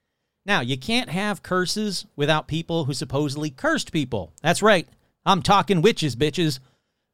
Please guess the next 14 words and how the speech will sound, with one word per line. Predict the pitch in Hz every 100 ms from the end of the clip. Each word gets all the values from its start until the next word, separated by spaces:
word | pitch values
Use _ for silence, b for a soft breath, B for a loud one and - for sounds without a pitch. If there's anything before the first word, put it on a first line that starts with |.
| _ -
Then, | 220 143 95 _ 135
you | 170
got, | 190 196 - -
where | 143 196
you | 240 226
got | 226 170
yourself | 208 - 220 202
some | 175
witches, | 185 196 226 214 - _
you | 185
got | 202 175 -
some | - 143
Salem, | - 196 208 214 190
Massachusetts. | 196 180 156 - 294 254 - 98 -